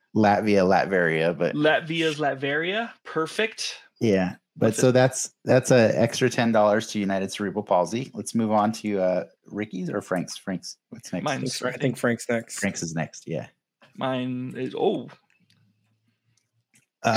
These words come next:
Speaker 2: I got,
Speaker 1: Frank,
Speaker 2: uh,
Speaker 1: you got zero?
Speaker 2: let's
Speaker 1: You
Speaker 3: Zero.
Speaker 1: got zero new, new ones.
Speaker 3: Uh,
Speaker 1: Zero new
Speaker 2: Perfect.
Speaker 1: ones.
Speaker 2: Excellent.
Speaker 1: Um,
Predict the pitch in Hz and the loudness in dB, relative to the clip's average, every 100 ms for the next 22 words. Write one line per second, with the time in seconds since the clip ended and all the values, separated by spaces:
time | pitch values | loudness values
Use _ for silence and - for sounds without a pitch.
0 | 131 139 131 131 131 127 131 139 123 123 | 2 4 4 4 4 2 0 -2 0 4
1 | 131 107 107 110 147 190 - _ _ 190 | 4 4 4 6 6 4 -2 _ _ -2
2 | 147 156 135 147 123 151 135 127 104 113 | 4 6 6 6 4 2 2 0 0 0
3 | 123 104 80 78 113 113 131 135 123 113 | 2 2 2 -2 -4 0 2 4 4 2
4 | 90 76 - - _ 92 95 - - - | 0 -4 -10 -18 _ -6 -6 -6 -4 0
5 | 104 101 95 87 | 2 4 2 0